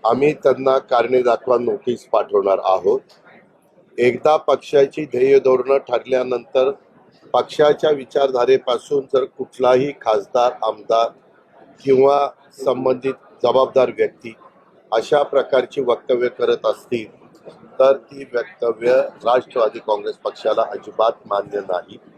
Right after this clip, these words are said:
ही भूमिका आमची कालही होती, आजही आहे, उद्याही राहील.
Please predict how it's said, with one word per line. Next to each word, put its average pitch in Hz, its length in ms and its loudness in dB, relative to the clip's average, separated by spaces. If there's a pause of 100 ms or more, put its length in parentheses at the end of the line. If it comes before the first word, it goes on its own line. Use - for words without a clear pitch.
(880)
ही 135 160 -2
भूमिका 127 720 0 (260)
आमची 120 280 -10
कालही 117 420 0
होती, 127 420 -4 (200)
आजही 120 400 0
आहे, 127 160 0
उद्याही 120 440 0
राहील. 113 200 0